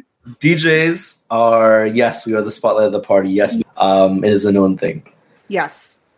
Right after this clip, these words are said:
Speaker 1: All successful D Js that I know are married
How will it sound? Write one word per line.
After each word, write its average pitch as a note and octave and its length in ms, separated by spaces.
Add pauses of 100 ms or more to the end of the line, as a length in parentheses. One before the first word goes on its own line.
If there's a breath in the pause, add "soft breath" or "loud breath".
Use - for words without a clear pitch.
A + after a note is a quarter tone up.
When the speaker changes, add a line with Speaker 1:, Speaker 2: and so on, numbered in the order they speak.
(120)
Speaker 1:
All E3+ 540
successful C#3+ 760
D G#2+ 160
Js G#2+ 240
that G2+ 180
I G2 160
know G2+ 400 (520)
are G#2+ 400
married G2+ 580